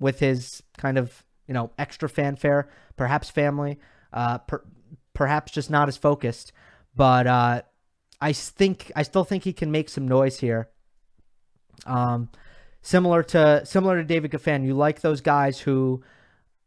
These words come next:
who, uh, really, really great redirection players from the baseline, aggressive, um, aggressive returners who have underpowered serves that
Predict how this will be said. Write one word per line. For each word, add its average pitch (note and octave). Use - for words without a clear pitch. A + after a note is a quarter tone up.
who, C3+
uh, B2
really, D#3
really D3+
great C#3+
redirection F#3
players F3
from E3
the D#3
baseline, D#3+
aggressive, D3
um, B2+
aggressive D#3
returners E3+
who D#3
have D#3
underpowered D#3
serves C3
that B2+